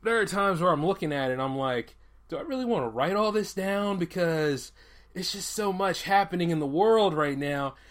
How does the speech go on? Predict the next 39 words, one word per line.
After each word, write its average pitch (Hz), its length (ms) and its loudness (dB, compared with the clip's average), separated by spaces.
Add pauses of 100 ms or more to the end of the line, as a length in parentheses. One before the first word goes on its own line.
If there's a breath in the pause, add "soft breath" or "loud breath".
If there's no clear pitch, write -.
(120)
and 160 120 -6
how 262 200 -2
can 247 160 -4
I 214 500 0 (140)
condense 190 420 -2
all 185 160 0
this 170 180 -2
down 175 280 -2
into 160 400 0
a 135 160 0 (200)
thirty 190 360 0
minute 165 380 -2
to 147 340 -2
forty-five 180 520 -2
minute 135 220 -4
pod?" 156 460 -6 (420 soft breath)
And 202 100 -8
then 220 80 -2
I'm 202 120 -8
starting 202 240 -6
to 180 60 -8
sit 180 180 -10
there 170 160 -6
and 151 100 -6
think, 208 400 -4 (760 soft breath)
'cause 170 120 -4
on 156 220 2
one 262 260 2
aspect, 180 500 -2
I'm 160 120 0
not 214 180 2
gonna 170 140 0
cover 156 340 2
everything, 131 480 4
'cause 127 320 -6 (560 soft breath)
it's 277 240 0
just 214 320 0
an 165 80 0
im-, 127 200 -2